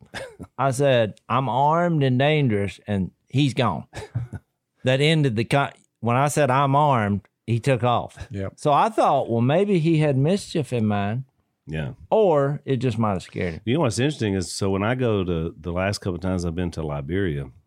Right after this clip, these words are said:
Speaker 3: so the gas station, now when you're in the Monrovia, the capital, you'll have, like, a normal looking gas station. But as you get out and about, the filling station, the gas station that we, the little convenience store, there's a little lean-to,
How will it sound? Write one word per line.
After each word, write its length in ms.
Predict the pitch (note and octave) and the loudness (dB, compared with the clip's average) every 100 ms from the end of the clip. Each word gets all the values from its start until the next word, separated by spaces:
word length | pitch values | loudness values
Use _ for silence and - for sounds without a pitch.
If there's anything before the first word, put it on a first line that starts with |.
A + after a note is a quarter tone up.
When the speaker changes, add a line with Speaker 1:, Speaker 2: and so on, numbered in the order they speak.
| _ _ _ - | _ _ _ -12
Speaker 3:
so 200 | - F2+ | -6 -4
the 200 | F2+ D#2+ | -2 -2
gas 360 | G2+ D3+ D3 | -2 0 -2
station, 640 | - F2 E2+ - D2+ E2+ - | -4 -4 -4 -6 -10 -12 -8
now 120 | G2 G#2 | -4 0
when 120 | C#3+ | 2
you're 100 | E3 | 2
in 120 | B2 | 2
the 120 | F#2+ F2+ | -2 -2
Monrovia, 680 | F2 F#2 E2+ G#2 G#2 F2+ | -2 0 0 0 0 -2
the 100 | D2+ | -4
capital, 600 | - G#2+ F2+ - E2+ D#2 D#2+ | -8 -8 -6 -6 -6 -6 -4
you'll 180 | F#2+ | -4
have, 140 | F#2+ F2 | -2 -2
like, 120 | D#2 | -4
a 60 | D2 | -4
normal 400 | D#2 F2 E2 D#2+ | -4 -4 -4 -6
looking 240 | D#2 C2+ | -6 -8
gas 240 | D2 E2+ E2 | -8 -6 -8
station. 340 | D2+ C#2 C#2+ _ _ _ - | -10 -10 -14 _ _ _ -8
But 80 | E2+ | -2
as 100 | G2+ | 0
you 100 | E3+ | 0
get 140 | B2 | 0
out 400 | F#2 A#2 F2+ C#2+ _ _ _ - | 0 0 -2 -6 _ _ _ -14
and 100 | D#2 | -12
about, 480 | C#2+ F#2+ F#2+ D2 - - _ _ _ _ _ | -6 -4 -4 -6 -12 -20 _ _ _ _ _
the 320 | F2 F2+ F2+ - | -8 -4 -4 -4
filling 320 | C3 F#3+ D#3 | -2 0 0
station, 500 | - G2 E2 - E2+ | -2 -2 -2 -4 -4
the 60 | D#2+ | -4
gas 300 | G2+ B2 B2+ | -2 0 -2
station 460 | - F2+ F2 F2+ F2 | -2 -2 -2 -4 -4
that 120 | E2 | -2
we, 140 | G2+ | -2
the 280 | A2+ C#3+ F2+ | -2 -2 -4
little 240 | F#2 A2+ | -2 -2
convenience 400 | F#2+ F2 C3 G#2+ | -2 -2 0 -2
store, 260 | F2+ E2+ F2 | -2 -2 -2
there's 220 | E2+ F2+ | -2 -4
a 40 | F2 | -2
little 300 | A2+ A#2+ F#2 | 0 0 0
lean-to, 640 | A#2 D3 B2+ F2+ E2 E2+ | 0 0 0 -2 -2 -2